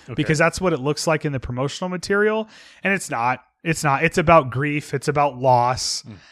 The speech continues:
Speaker 2: And, uh, the doll is not really, like, it's not about the doll or what the doll is or any of that. Um, it's a film about,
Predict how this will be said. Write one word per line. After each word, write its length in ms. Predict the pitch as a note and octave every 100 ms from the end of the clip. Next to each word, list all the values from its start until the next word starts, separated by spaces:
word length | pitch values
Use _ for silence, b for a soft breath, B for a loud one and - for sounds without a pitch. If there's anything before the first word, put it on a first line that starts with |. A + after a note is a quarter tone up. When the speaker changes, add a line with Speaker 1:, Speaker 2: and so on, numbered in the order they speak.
| B B
Speaker 2:
And, 400 | D#3 D3 C#3+ C#3+
uh, 280 | C#3 C3+ C3 -
the 180 | C3 C#3
doll 480 | A#2+ C#3+ D3 D#3 D3+
is 160 | C3+
not 260 | D3 D3+ B2
really, 640 | C#3 C#3+ C#3+ C3+ B2+ A#2+ _ _ _ _ _ _ _
like, 220 | D#3 D#3
it's 160 | D#3 -
not 260 | F3 E3+ D#3
about 520 | A2+ C#3 C#3 C#3 - _ _
the 160 | C3+ C3+
doll 760 | G#2+ A#2+ C3 C3+ C3+ C3+ C3 -
or 640 | B2 B2 B2 A#2 A2+ G2+ _ _
what 240 | B2+ C#3
the 80 | C#3
doll 400 | A#2 C3 B2+ B2+ -
is 600 | C#3 C3+ C3 B2+ B2+ A#2+ -
or 120 | D3
any 240 | D3 C#3+ A2+
of 120 | F#2+
that. 240 | F2+ D#2+ _ b b b b b
Um, 400 | D#3 D3+ D3 C3+
it's 160 | D3 C#3+
a 60 | D#3+
film 220 | E3+ D#3+
about, 380 | D#3 D3 C#3+